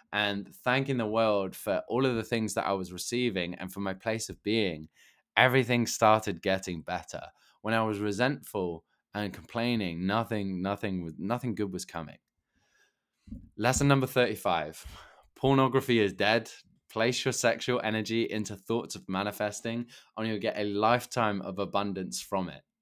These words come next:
Lesson number thirty-six, keep in contact with those that support you.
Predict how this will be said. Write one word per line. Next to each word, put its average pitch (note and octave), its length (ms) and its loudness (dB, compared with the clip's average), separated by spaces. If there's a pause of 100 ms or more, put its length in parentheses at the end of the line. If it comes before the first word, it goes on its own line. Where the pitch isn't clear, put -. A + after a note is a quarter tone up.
(1300)
Lesson A#2 340 0
number A#2 180 2
thirty-six, G2 880 -6 (220)
keep B2+ 240 0
in C#3 100 2
contact A#2+ 520 0
with G2 200 -4
those G#2 420 0
that G2 160 -4
support G#2 460 -4
you. C3+ 240 -2